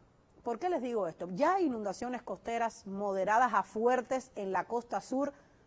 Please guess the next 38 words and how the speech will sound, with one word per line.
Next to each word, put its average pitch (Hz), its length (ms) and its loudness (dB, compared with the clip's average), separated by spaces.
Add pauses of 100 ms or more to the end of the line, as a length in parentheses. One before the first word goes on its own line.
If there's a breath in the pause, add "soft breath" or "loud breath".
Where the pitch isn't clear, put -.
(140)
de 208 140 0
Occidente. 175 680 -2 (180)
En 180 120 -6
las 175 160 -4
últimas 233 380 -4
horas 262 180 2
se 240 80 -4
han 233 80 -4
concentrado 240 640 0
sobre 202 400 0
todo 254 200 2
en 247 100 -2
el 208 80 -4
sur 254 240 -2
de 208 140 0
Artemisa 240 680 0 (440 soft breath)
y 247 100 -4
de 220 140 0
Mayabeque, 170 580 -2 (160)
pero 175 160 -6
también 185 400 0
hay 202 120 -2
inundaciones 190 640 -4 (260 loud breath)
costeras 202 640 -2
en 226 200 -2
el 208 180 -2
norte 247 280 2
de 277 120 6
Pinar 233 340 0
del 208 160 2
Río, 285 280 2
sobre 240 300 4
todo 262 180 4
en 285 100 0
su 233 160 -2
parte 269 300 2
más 277 160 2
occidental, 233 680 4